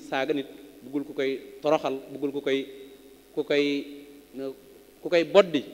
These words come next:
ci diineem wala ci xeetam wala ci bind bu mu mel. Yooyu yëpp islaam da koo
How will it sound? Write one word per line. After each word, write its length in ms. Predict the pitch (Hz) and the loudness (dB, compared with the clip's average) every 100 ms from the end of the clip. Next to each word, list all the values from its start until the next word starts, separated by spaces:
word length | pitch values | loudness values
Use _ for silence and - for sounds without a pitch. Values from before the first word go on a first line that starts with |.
| - - | -16 -12
ci 80 | - | -8
diineem 400 | 139 185 175 151 180 - - | -2 0 2 0 -2 -14 -10
wala 160 | 135 143 | -2 0
ci 100 | 156 | 0
xeetam 380 | - 180 175 156 - | 6 6 6 0 2
wala 160 | 156 170 | 4 4
ci 100 | 170 | 2
bind 180 | 196 | 0
bu 120 | 185 151 | 2 2
mu 60 | |
mel. 160 | 135 110 - - - - | 0 -2 -4 -16 -16 -4
Yooyu 140 | 123 160 | 2 2
yëpp 160 | 165 | 2
islaam 260 | 170 156 135 | -2 0 0
da 80 | |
koo 100 | 127 | 2